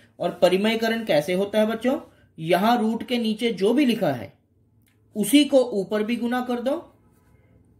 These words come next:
और उसी को नीचे भी गुना कर दो। तो यहां रूट के नीचे तीन लिखा था, तो रूट तीन ऊपर भी गुना होगा और नीचे भी गुना होगा। और इसका फायदा क्या होता है देखिए, तीस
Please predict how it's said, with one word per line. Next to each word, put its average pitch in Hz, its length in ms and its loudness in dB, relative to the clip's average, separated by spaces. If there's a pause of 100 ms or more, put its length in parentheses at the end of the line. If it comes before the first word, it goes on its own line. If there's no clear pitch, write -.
(180)
और 247 520 2
उसी 214 280 -2
को - 500 -2
नीचे 214 420 0
भी 202 140 -2
गुना 139 260 -4
कर 110 140 -10
दो। - 220 -16 (460)
तो 175 80 -2
यहां 196 280 4
रूट 214 240 -2
के 240 120 -6
नीचे 220 280 -4
तीन 220 280 -4
लिखा 233 220 0
था, 247 160 0 (440)
तो 170 120 -2
रूट 226 260 2
तीन 247 220 0
ऊपर 226 240 -2
भी 220 100 -2
गुना 226 240 0
होगा 226 220 0
और 247 180 0
नीचे 175 280 -4
भी 160 120 -4
गुना 131 200 -6
होगा। 110 300 -12 (480)
और 156 100 2
इसका 170 260 2
फायदा 175 360 2
क्या 151 220 -4
होता 170 280 -2
है 202 120 2
देखिए, 220 480 -4 (1160)
तीस 202 540 0